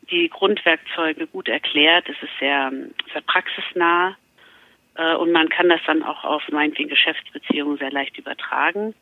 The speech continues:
Denn der, der Diamantschneider ist einfach, ähm, sein erstes Buch ist noch sehr heavy, finde ich. Es geht nicht so, <laughs> ich habe mich ganz schön schwer getan. Deswegen, ich finde das Karma der Liebe cool und mein persönliches Lieblingsbuch ist das Buch Damit Yoga wirkt.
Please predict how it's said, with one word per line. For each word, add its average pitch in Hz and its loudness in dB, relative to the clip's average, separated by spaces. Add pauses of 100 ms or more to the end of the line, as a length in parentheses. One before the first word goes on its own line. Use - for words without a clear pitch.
(340)
Denn 156 2
der, 160 4 (380)
der 151 0
Diamantschneider 185 2
ist - -6
einfach, 151 -4 (100)
ähm, 147 -4 (560)
sein 156 4
erstes 165 2
Buch 175 -12
ist - -12
noch 151 -4
sehr 151 4
heavy, 160 2
finde 151 -2
ich. - -8
Es - -12 (280)
geht 165 0
nicht 151 0
so, 147 -6
<laughs> - -20
ich - 0
habe - 0
mich - 2
ganz 214 2
schön 262 4
schwer 175 4
getan. - 0 (380)
Deswegen, 196 2
ich 208 0
finde 185 0
das - -2
Karma 170 2
der 151 0
Liebe 208 -2 (160)
cool 190 4
und 165 -4
mein 156 2
persönliches 160 -2
Lieblingsbuch - -6
ist - -8
das 139 -8 (140)
Buch - -12
Damit 143 2
Yoga 143 -2
wirkt. 170 0